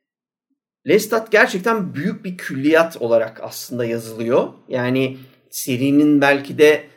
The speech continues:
hani ne kadar devam edeceğini bilmeksizin, bir toparlayayım da hepsini bir anlatmaya çalışayım gibi yazılmış olarak görüyorum ben. Ve orada biz başlangıç noktasında gerçekten o yaramaz çocuk Lestat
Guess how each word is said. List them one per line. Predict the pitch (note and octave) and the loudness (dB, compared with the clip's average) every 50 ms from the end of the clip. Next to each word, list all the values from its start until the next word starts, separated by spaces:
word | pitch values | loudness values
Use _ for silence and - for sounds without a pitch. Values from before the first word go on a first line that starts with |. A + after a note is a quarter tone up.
| _ _ | _ _
hani | - C#3+ C3 C3+ C3 B2+ B2+ | -10 -6 -4 -4 -2 0 -2
ne | D3 D3+ | -2 0
kadar | - E3+ D#3 D3 D3 C#3 | 0 2 4 4 4 4
devam | C#3 C#3+ C#3+ C#3+ C#3+ C#3+ C#3+ | 4 4 6 6 4 4 2
edeceğini | C#3 C3+ C3 B2+ C#3+ D3 D3+ C#3+ C3+ | -2 -4 -4 0 0 0 0 0 -2
bilmeksizin, | C#3+ C3+ C#3+ D#3 E3 E3 - - - B2+ A2+ A#2 A2+ A2 - - _ _ _ | -2 0 2 2 2 0 -2 -6 -8 -8 -8 -8 -8 -8 -10 -14 _ _ _
bir | F3+ - | -18 -6
toparlayayım | - G#3 F3+ F#3 G3 F3+ F#3 G3+ A#3+ A3 E3+ | -6 -6 0 2 2 2 2 2 0 0 2
da | D#3 | 2
hepsini | F3 F3+ F3 - F3+ F3 | 0 0 -2 -4 -2 2
bir | F3 | 2
anlatmaya | E3+ D#3+ D#3+ E3 D#3+ D#3+ D#3 - F3 E3 D#3+ | 4 4 4 4 2 2 0 0 0 0 0
çalışayım | D#3+ D#3 C#3 B2+ B2 - - C3+ C3 B2+ B2 | 0 -2 -4 -4 -4 -6 -4 -4 -4 -4 -2
gibi | B2 B2 B2+ A#2 A2+ - - - - - _ | -4 -4 -4 -6 -6 -8 -16 -20 -20 -20 _
yazılmış | - A#2+ B2+ C3+ B2 B2+ C#3 C3 C3+ C3 B2+ C3+ | -8 -4 -4 -2 0 0 0 0 0 -2 -2 -2
olarak | B2 B2+ B2 A#2+ A#2+ B2 | 0 2 2 2 0 -2
görüyorum | - C3 B2+ B2+ B2 B2 B2+ B2+ | -4 -2 -2 0 -2 0 0 0
ben. | E3 B3 B3 G3 | 0 0 0 0
Ve | C#3+ | -2
orada | C3+ C3 F3 B3 C4+ A3+ F#3+ G3+ A#3+ - - - - - - _ _ _ _ _ _ _ _ | 0 2 0 0 2 4 2 2 2 0 -8 -20 -20 -20 -20 _ _ _ _ _ _ _ _
biz | - A3 - F#2 - - _ _ | -8 -8 -8 -8 -10 -14 _ _
başlangıç | - A2+ C3 C#3+ C#3+ - G#3 G3+ A3 A#3 B3+ B3 - | -2 -2 -2 -2 0 0 0 0 0 0 -4 -4 -2
noktasında | C#4 C4 C4+ C4 G#3+ F#3 F3+ - E3+ D3+ D3 C#3+ C#3+ C3+ C3 - - - - | -4 -4 -2 -4 -6 -6 -4 -4 -2 0 2 4 4 4 4 0 -4 -8 -6
gerçekten | C3+ D3+ E3+ E3 - - F3 D#3+ - - D#3 D3 C#3+ C#3 C#3 | -2 -2 -2 -2 -2 -6 -6 -6 -4 0 0 2 2 0 -4
o | - C3+ C#3+ | -6 -4 0
yaramaz | C3 C3+ C3+ C#3 C#3+ D3+ D#3+ - - | 2 2 2 2 2 0 0 -2 -6
çocuk | - D3+ C3 B2 - - - | -8 -10 -10 -10 -14 -8 -4
Lestat | C3 C3 C3 - - C#3 C3+ C3 - - - - | -4 -4 -4 -4 -4 -2 -4 -4 -4 -14 -20 -20